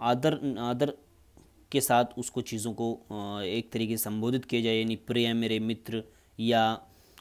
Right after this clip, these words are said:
आप, अ, बहुत सारी चीज़ें ऐसी होती हैं, यानी एक तरीके से सम्मानजनक जो शब्द होते हैं उनके लिए इस्तेमाल होना चाहिए जिसके लिए हम पत्र लिख रहे हैं। उसके बाद दू-, जो दूसरी आवश्यक चीज़ है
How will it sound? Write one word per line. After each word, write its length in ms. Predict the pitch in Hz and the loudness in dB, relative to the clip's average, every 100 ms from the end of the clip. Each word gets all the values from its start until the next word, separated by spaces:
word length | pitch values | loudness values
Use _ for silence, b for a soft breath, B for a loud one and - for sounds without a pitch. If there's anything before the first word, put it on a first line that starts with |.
| - | 0
आप, 240 | 117 117 | 2 2
अ, 520 | - 120 117 113 107 117 | -4 -6 -4 -4 -6 0
बहुत 260 | 143 156 | 2 2
सारी 160 | 170 156 | 2 2
चीज़ें 260 | 139 131 | 0 -2
ऐसी 140 | 127 123 | -2 -2
होती 240 | 107 110 | -4 -4
हैं, 200 | 113 139 | -6 -4
यानी 220 | 147 156 - - _ _ - | -2 -2 -4 -12 _ _ -6
एक 140 | 143 | -2
तरीके 260 | 170 156 160 | 0 2 2
से 240 | 180 180 | 2 0
सम्मानजनक 840 | - - 131 135 156 170 143 143 147 | 0 0 2 4 6 6 6 4 2
जो 180 | 131 | 0
शब्द 280 | 135 - 127 | 2 2 2
होते 220 | 113 104 | 2 0
हैं 60 | 113 | -2
उनके 140 | 110 | -2
लिए 100 | 107 | -4
इस्तेमाल 340 | 104 - 123 101 | -4 -2 -2 -2
होना 140 | 95 | -6
चाहिए 180 | 92 101 | -4 -2
जिसके 260 | 120 - 107 | -2 -2 -2
लिए 60 | |
हम 100 | 110 | -2
पत्र 260 | 120 123 147 | -2 0 4
लिख 180 | 151 127 | 4 4
रहे 180 | 107 | 0
हैं। 180 | 95 95 - b b b | -4 -12 -18 b b b
उसके 200 | 147 - | 4 8
बाद 200 | 170 180 | 12 10
दू-, 300 | 170 170 127 | 10 4 2
जो 160 | 131 156 | 2 2
दूसरी 360 | 131 135 170 | 4 2 4
आवश्यक 300 | 156 139 - | 4 4 0
चीज़ 260 | - 131 113 | -2 -2 0
है 200 | 131 170 | -2 -6